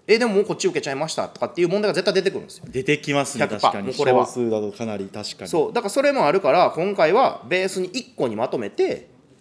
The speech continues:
Speaker 1: で、あれって、要は、えー、座席何個っていうのを入れたら、もうそれ以上売れたらもう売り切れなんですよね。やっぱ通販のサイト上。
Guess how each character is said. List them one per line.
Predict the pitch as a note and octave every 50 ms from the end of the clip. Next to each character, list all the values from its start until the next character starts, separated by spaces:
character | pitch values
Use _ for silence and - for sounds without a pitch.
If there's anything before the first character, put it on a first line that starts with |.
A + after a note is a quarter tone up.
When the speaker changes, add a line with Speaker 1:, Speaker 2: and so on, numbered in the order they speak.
| _ _ -
Speaker 1:
で、 | D#3+
あ | G3 B3
れ | D4+ D#4
っ |
て、 | D#4 - - B2 A#2+ G#2 F2 - - - - - - - - - - - -
要 | F#3 F#3+ F3
は、 | C3+ A#2+ A2+ A2 G#2 F2+ - - -
え | G#2 G#2 G#2 G2+ G2+ G2+ G2 G2 F#2+ F#2+ F#2+ F#2 F2+ E2+ E2+ F2+
ー、 | F#2+
座 | C#3+
席 | C3+ E3+ E3 G3+ F#3+
何 | C3+ A2+ A2+
個 | G#2 D3
っ | D3+
て | - G#2+
い |
う | F#2+
の | F#2
を |
入 | A2 B2+
れ | A2+
た | - E2 E2
ら、 | F#2 E2+ C#2+ - _ _ _ _ _ _
も | D3
う | D#3
そ | - C4
れ | C4+ C4+
以 | B3+
上 | E3+ C#3+ C#3+
売 | F3
れ | D3+
た | A2 G#2+
ら | G2+ G2
も | G2+
う | C3+
売 | E3+
り | G3+
切 | - G3
れ | F#3
な | D3+ G2+
ん | F2
で | F2
す | -
よ | G2
ね。 | A2+
や | A#2
っ | -
ぱ | -
通 | - - D3+
販 | C3+ A#2+ A#2 G2
の | F#2 F2+ F2+ E2+ - _ _ _ _ _ _ _ _ _
サ | - - A2+ G#2+
イ | G2+
ト | - G#2+ G2+
上。 | G2+ G#2 F#2 F2+ -